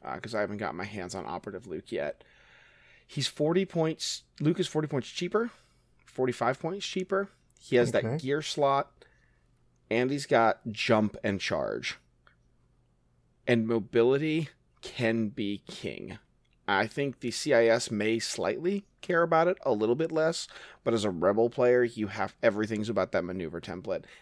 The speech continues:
Speaker 1: And not having charge means you're gonna get less attack actions with that great die pool every game.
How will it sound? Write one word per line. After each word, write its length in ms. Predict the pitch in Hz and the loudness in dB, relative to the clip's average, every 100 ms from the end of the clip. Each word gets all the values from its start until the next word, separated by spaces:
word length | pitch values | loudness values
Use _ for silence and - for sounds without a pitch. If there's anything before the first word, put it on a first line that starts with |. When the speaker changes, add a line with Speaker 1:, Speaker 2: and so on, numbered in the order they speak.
| - | -4
Speaker 1:
And 200 | 117 113 | 0 2
not 200 | 107 139 | 2 0
having 360 | 147 151 127 | -2 -2 -4
charge 680 | 110 131 98 107 156 185 - - - - | -2 0 2 2 -2 -6 -12 -16 -20 -6
means 320 | 123 123 110 | 0 0 0
you're 100 | 135 | -2
gonna 160 | 131 127 | 0 0
get 240 | 117 107 | 0 0
less 340 | 101 101 104 - | 0 0 -2 -8
attack 360 | - 90 95 | -6 -6 -2
actions 460 | 90 107 - 123 110 | -2 -2 -4 -6 -4
with 180 | 110 - | -6 -2
that 220 | 95 101 | -2 -2
great 400 | - 95 92 - | -4 -4 -4 -4
die 180 | 73 78 | -4 -4
pool 400 | - - 58 57 | -6 -10 -8 -8
every 240 | 60 82 | -10 -12
game. 380 | 78 - 50 131 | -14 -12 -12 -12